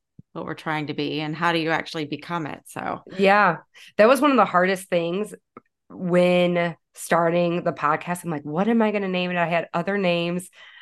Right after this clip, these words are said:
Speaker 2: I always finish the episode with, "You got this." And,
Speaker 1: Mm-hmm.
Speaker 2: um, <laughs> that was
Speaker 1: Mm-hmm.
Speaker 2: taken, but I think it's a, it's a perfect fit. So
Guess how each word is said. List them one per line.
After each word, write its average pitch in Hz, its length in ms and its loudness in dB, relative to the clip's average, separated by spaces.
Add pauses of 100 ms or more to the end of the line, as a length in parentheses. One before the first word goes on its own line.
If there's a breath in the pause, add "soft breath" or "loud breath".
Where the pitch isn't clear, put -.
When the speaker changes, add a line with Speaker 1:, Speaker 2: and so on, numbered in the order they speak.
Speaker 2:
I 175 120 4
always 185 180 4
finish 185 240 0
the 185 100 0
episode 165 300 -4
with, 160 160 -6
"You 226 100 2
got 277 260 2
this." 233 400 2
And, 175 500 0
Speaker 1:
Mm-hmm. 160 120 -4
Speaker 2:
um, 175 760 0
<laughs> 240 760 -4
that 202 220 4
was 208 160 0
Speaker 1:
Mm-hmm. 165 80 -8
Speaker 2:
taken, 214 500 0
but 190 100 -2
I 185 100 2
think 196 460 -4
it's 175 280 -4
a, 180 260 0
it's 180 140 -6
a 175 40 -4
perfect 160 480 -8
fit. - 280 -4
So - 480 -4